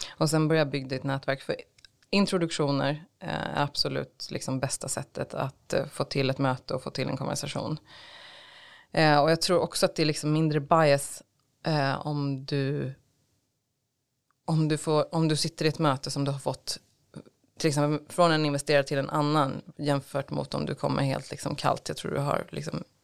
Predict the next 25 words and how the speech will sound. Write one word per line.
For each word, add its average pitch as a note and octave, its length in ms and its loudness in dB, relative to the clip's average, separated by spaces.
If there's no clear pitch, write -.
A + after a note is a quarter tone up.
mer D3 440 2
du C#3 120 -6
behöver C3+ 260 -4
övertyga - 580 -6
kring - 240 -8
då. - 180 -6
Så E3+ 580 8
det F3+ 240 2
skulle C#3+ 320 -2
liksom C#3 320 -4
vara C3+ 100 -2
min, - 260 -4
så - 120 -4
här, - 200 -4
ja, C#3 220 0
börja D#3+ 280 2
bygga C#3+ 180 -4
ditt C#3 120 -6
nätverk C#3 380 -4
och, - 380 -4
ehm, C3 360 2
varje E3 360 4
person D3+ 260 0
du C#3+ 80 0
träffar, - 580 -4